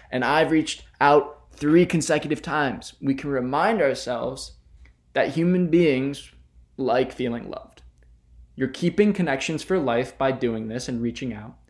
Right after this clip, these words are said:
And if they get annoyed, they simply aren't the right people that should be in your life. And if you feel insecure about being annoying, again, remember, usually the annoying people are the ones that don't even realize they're being annoying.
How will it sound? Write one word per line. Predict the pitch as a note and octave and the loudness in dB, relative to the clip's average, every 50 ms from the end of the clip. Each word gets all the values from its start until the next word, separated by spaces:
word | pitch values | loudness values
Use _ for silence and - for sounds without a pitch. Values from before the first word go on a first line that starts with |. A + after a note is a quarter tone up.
| _ - | _ -2
And | F3 D#3+ | 0 0
if | D#3 - | 2 2
they | G3 E3+ | 2 4
get | F3 F3+ F#3+ | 4 4 4
annoyed, | F#3 F3+ F#3 G#3+ G#3 E3 D#3+ E3+ F3+ F3 - - _ _ _ _ _ - | 4 2 4 4 6 6 4 2 0 -4 -14 -20 _ _ _ _ _ -4
they | - D#3 E3+ | -2 0 0
simply | - - F3+ D3 - F#3+ G3 G3 - | 2 2 0 4 6 6 6 6 4
aren't | - A#2+ B2+ C#3 C#3 - | 0 0 0 0 0 0
the | E3 C#3+ | 0 0
right | B2 B2+ C#3 C3 | 2 2 2 0
people | B2+ C3 A#2+ - C#3+ D3+ D#3 D#3+ - - - | 0 -4 -2 0 0 0 0 -2 -6 -10 -6
that | - A#2+ - | -6 -6 -6
should | - B2+ A#2+ | -6 -4 -2
be | A#2+ A#2+ | -2 -2
in | B2 | -2
your | C3 C3 | -2 -2
life. | D#3 F3+ D#3 - - - - - | -2 -4 -4 -4 -8 -14 -16 -12
And | C#3 B2 B2 | -10 -10 -8
if | B2 - | -8 -8
you | B2+ | -10
feel | B2 - - F3+ G3+ A3 A3 A3 | -4 2 8 10 12 12 12 10
insecure | G#3+ G#3 G#3 - - - G#3 G#3+ G3+ | 8 6 2 -4 -2 0 0 2 2
about | F#3+ E3 E3 D#3 D#3+ D3+ D#3 - | 2 2 2 2 2 2 -2 -2
being | D3+ C#3+ C#3+ D3+ | -2 -2 0 0
annoying, | D#3+ F#3 F#3+ E3+ D3 C#3+ C#3 C3+ | 2 2 4 4 2 2 0 -2
again, | C3+ E3 D#3 D3 C#3 | -2 0 0 0 0
remember, | B2+ B2+ D3 D#3 C#3 B2 - - - - _ - - - _ - - - - - - _ _ _ _ _ _ _ _ - | -2 -2 -2 -2 -2 -2 -4 -6 -10 -16 _ -20 -20 -20 _ -20 -20 -20 -20 -20 -20 _ _ _ _ _ _ _ _ -6
usually | - C3 F3 G3+ G3+ F#3 G3+ G3 F#3 | 0 4 6 6 8 8 8 8 8
the | F3+ F3 E3 D#3 | 8 6 4 2
annoying | D#3 E3 E3 D#3+ D#3+ C#3+ | 2 2 2 2 2 2
people | C#3 C#3 C3+ C3+ C3+ | 2 0 2 2 0
are | C3 | 2
the | C3 B2 | 2 0
ones | A#2+ B2+ C3 C3+ C#3 B2+ | 0 0 0 2 0 0
that | B2+ A2 F#2+ - - - - - - - | 0 -2 -4 -6 -10 -16 -20 -12 -4 0
don't | C#3 C3+ C#3+ C#3+ | 2 4 4 4
even | C#3+ B2+ C3 B2 | 4 4 2 2
realize | B2 C3 B2+ B2 A#2 A2+ A2+ A2+ | 2 2 2 2 2 0 -2 -2
they're | A#2+ A2 | -4 -6
being | A2 A#2 A2 A#2+ A#2 | -6 -6 -6 -6 -6
annoying. | A2 G#2+ F#2 B1+ - - | -8 -8 -10 -12 -12 -16